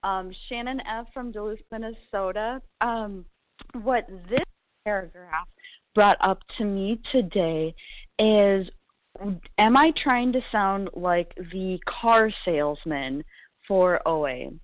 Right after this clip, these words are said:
Because we've all been driving, like, let's say in our car at a certain period of the day, and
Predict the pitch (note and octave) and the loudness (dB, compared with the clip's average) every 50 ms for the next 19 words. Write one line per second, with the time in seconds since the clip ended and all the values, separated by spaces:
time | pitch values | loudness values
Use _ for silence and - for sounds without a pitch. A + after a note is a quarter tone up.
0 | - _ - - - - - - - C#4 - D4+ C#4+ A#3+ B3 A#3 C#4+ D4 C4+ E4 | -20 _ -20 -20 -20 -20 -10 -4 -2 0 2 2 2 2 2 2 2 4 4 4
1 | D#4+ D#4+ C#4+ C#4 C#4+ A3+ G3 D3+ D#3 D3 E3 D3+ C#3+ C#3+ C#3 D3+ C#3+ C#3+ D3 D3+ | 2 2 2 2 2 0 0 -4 -4 -2 0 0 2 0 0 0 -2 -4 -2 -4
2 | D3+ C#3+ - - E3+ F3 E3+ - - - E3 D#3 D#3 D3+ D3 C#3+ C#3 - - - | -4 -4 -4 -4 -4 -4 -4 -4 -6 -4 -4 -4 -4 -4 -6 -6 -8 -10 -10 -6
3 | C3+ B2 A#2+ A#2+ B2+ B2 - - D3+ D#3+ D3 D3 C#3+ - - E3+ D3+ - D3+ D#3+ | -4 -2 -2 -2 -2 -4 -2 -2 -2 0 0 -2 -4 -4 -2 -2 -2 -2 -4 -8
4 | - - D#3 D3+ D3+ D3+ C#3+ - D3 - D3+ C#3+ C#3 C#3 C#3 - - F3 E3+ E3 | -12 -10 -8 -6 -6 -6 -8 -12 -2 2 4 4 6 4 4 2 0 -2 -2 -2
5 | D#3+ D#3 D#3+ E3 D#3+ | -2 -4 -6 -8 -10